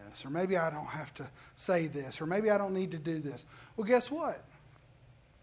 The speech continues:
You're taking away an opportunity for somebody else to eat of your fruit and also take your seed. Because sometimes they need to know that they need to plant that.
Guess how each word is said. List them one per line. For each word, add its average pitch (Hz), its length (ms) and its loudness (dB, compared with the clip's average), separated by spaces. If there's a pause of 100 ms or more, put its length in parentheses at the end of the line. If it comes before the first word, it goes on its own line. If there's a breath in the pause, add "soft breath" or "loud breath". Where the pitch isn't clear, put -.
(1160 soft breath)
You're 170 300 -4
taking 247 360 -2
away 214 220 4
an 180 100 0
opportunity 160 1000 -6 (480 soft breath)
for 147 80 -10
somebody 185 600 -2
else 135 240 -8
to - 100 -18 (100)
eat 165 200 -4
of - 260 -8 (120)
your 143 120 -4
fruit 139 560 -6 (460 soft breath)
and 143 100 -12
also 151 420 -2
take - 340 -6
your 160 100 -4
seed. 131 540 -8 (680 soft breath)
Because 160 340 2
sometimes 226 580 2
they 220 140 6
need 233 200 2
to 208 60 -2
know 214 180 6
that 202 120 4
they 233 120 6
need 226 180 0
to 214 60 -4
plant 220 420 -4
that. - 300 -14